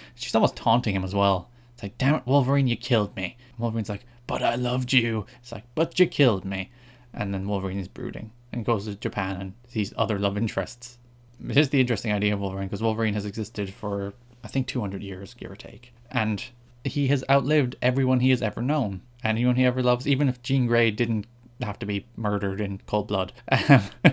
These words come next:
she would have died eventually, and Wolverine would have been alone, and he was the love of his life, and he would have to live on.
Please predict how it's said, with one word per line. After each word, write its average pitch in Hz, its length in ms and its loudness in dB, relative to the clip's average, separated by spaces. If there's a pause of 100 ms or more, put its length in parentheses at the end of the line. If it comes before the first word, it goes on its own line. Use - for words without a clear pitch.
(200)
she 151 180 2
would 160 140 4
have 151 80 2
died 165 200 8
eventually, 101 480 0
and 110 120 -2
Wolverine 123 300 2
would 131 100 2
have 131 60 0
been 143 100 0
alone, 104 420 2
and 110 120 -8
he 110 80 -2
was 110 100 -4
the 113 80 0
love 117 160 2
of 123 80 -2
his 123 120 -2
life, 117 280 2
and 107 80 -4
he 101 60 -2
would 101 100 -4
have 104 120 -6
to 107 80 0
live 117 260 2
on. 98 400 0